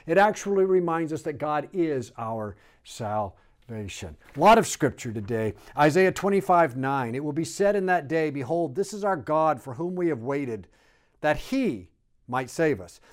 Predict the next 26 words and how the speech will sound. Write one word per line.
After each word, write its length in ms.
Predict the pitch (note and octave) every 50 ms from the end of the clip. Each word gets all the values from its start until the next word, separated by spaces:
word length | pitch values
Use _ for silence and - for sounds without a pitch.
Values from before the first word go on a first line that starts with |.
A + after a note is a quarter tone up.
| _ _ -
This 220 | - A3+ A3 F3+
is 140 | F#3+ E3+ C#3
the 120 | A#2 D#3 C#3
Lord 460 | C3+ C#3 F3+ B3 C4+ A#3 E3+ C#3 -
for 120 | - D3+
whom 160 | D3 F#3 F3+
we 120 | E3+ E3+ D#3
have 120 | C#3+ B2
waited. 360 | C3 D3+ D#3 D#3 B2+ A2+ G#2 - _ _ _ _ _
Let 160 | - E3+ G3 G#3+
us 160 | G3 - -
rejoice 480 | G3 B2+ G#2+ A#2 D3 E3+ G3+ G#3+ G#3
and 100 | A#3 A3
be 80 | G3 G#3+
glad 460 | F3 C3 B2+ B2+ B2 B2 B2+ B2+ A#2 - _ _ _ _ _
in 120 | C#3+ C3+ B2+
his 340 | A2+ A2 B2+ B2 A#2 -
salvation.'" 840 | - - A#2+ A2 A2 A2 A2 G2 A2 G#2+ G#2 G2 - - - E2 C#2+ _ _ _ _ _ _ _ _ _ _ _ _ _ _ - - _ _ _
So 160 | - - F3
according 360 | E3+ F3 - A#3+ C4+ C#4 B3
to 80 | C4 F3+
this, 420 | C#3 A#2 A2 C3+ - - - - _ _ _ _ -
who 260 | - B3+ B3+ B3+ A3+ -
is 280 | - C3 B2 B2+ B2 B2
our 260 | A#2+ B2 B2+ C3+ C3+
Savior? 800 | - - - - A#3+ A3 F#3+ C#3+ G2+ - F2+ - - - - _